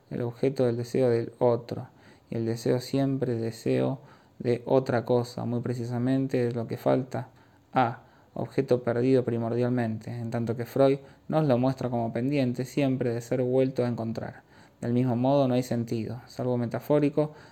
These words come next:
al no surgir el sentido sino en la sustitución de un significante por otro significante en la cadena simbólica. Esto está connotado en el trabajo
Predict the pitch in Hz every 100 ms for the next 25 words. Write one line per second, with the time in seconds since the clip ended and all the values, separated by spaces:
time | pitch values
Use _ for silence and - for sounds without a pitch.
0 | - - 127 139 165 147 135 - 147 131
1 | 117 113 120 120 139 147 139 - 120 123
2 | 120 120 - 156 143 - 123 131 123 123
3 | 127 120 120 - 147 156 139 - 117 117
4 | - 120 117 - 143 151 139 117 - 117
5 | 120 - 110 - - - - - _ -
6 | - - - - _ 156 156 127 - 110
7 | 120 135 113 107 131 131 110 104 117 135
8 | 143 - 143